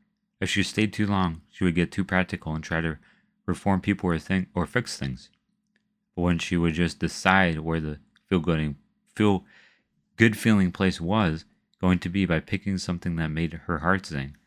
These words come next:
deciding who else was going to be there, identifying what kind of mood they would be in, and then s-, just speaking a few words of dialogue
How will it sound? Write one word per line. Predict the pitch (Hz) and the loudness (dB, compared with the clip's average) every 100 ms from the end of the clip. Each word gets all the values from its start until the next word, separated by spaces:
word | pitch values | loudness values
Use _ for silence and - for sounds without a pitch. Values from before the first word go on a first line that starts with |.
| _ - | _ -10
deciding | 92 - 92 98 87 | -6 0 0 0 -2
who | 90 92 | 0 0
else | 90 - | -2 -2
was | 90 | -6
going | 76 87 82 | -2 -2 -2
to | |
be | 82 92 | -2 -2
there, | 76 76 82 | -2 -6 -6
identifying | 82 78 87 90 - 87 87 | -4 0 0 0 0 0 0
what | 85 87 | -2 -4
kind | - 92 85 | -2 -2 -2
of | 78 - _ _ _ _ - | -6 -12 _ _ _ _ -8
mood | 110 117 | -2 0
they | 90 85 | 0 0
would | 78 69 | -2 -6
be | 73 | -8
in, | 71 76 _ _ _ - | -10 -12 _ _ _ -6
and | 92 | 0
then | 95 110 | 0 0
s-, | 107 - - _ | -4 -10 -10 _
just | - 120 120 - | -4 0 0 -2
speaking | - 107 - 90 | -6 -6 -2 -2
a | 82 | -2
few | - 92 | -2 -2
words | 85 82 - | 0 -2 -4
of | 73 | -4
dialogue | 85 85 78 62 | -2 0 -2 -8